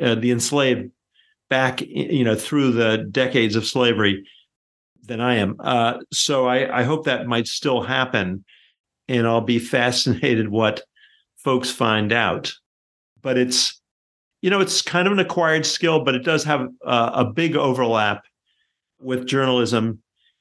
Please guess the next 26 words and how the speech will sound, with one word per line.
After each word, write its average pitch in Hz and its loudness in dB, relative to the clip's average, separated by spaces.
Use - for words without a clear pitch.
in 151 0
terms 135 0
of, 117 -2
you 143 2
know, 127 2
finding 185 0
the 147 2
voices 143 0
of 123 -2
people, 139 0
whether 135 0
it's 123 -2
on 139 0
the 127 -4
telephone 135 0
or 123 -2
perhaps 120 -2
in 131 2
a 117 2
newspaper 123 0
i-, 147 0
i-, - 0
story 131 2
from 127 -2
eighteen 123 2
forty-two, 127 2